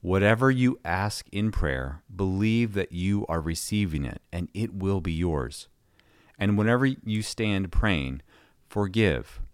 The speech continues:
if you have anything against anyone, so that your Father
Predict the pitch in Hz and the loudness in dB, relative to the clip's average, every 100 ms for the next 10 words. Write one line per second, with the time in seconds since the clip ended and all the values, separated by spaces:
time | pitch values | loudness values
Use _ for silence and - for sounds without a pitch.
0 | _ _ _ _ _ - 87 90 87 90 | _ _ _ _ _ -10 -4 -2 0 -2
1 | 82 _ _ _ 113 131 123 120 107 95 | -4 _ _ _ 0 0 0 0 0 0
2 | 95 - - 98 78 67 65 67 - _ | -2 -2 -4 -2 -2 -4 -6 -12 -20 _
3 | - - 101 101 95 110 127 - 101 87 | -6 0 2 0 2 2 2 2 2 4
4 | 85 | 2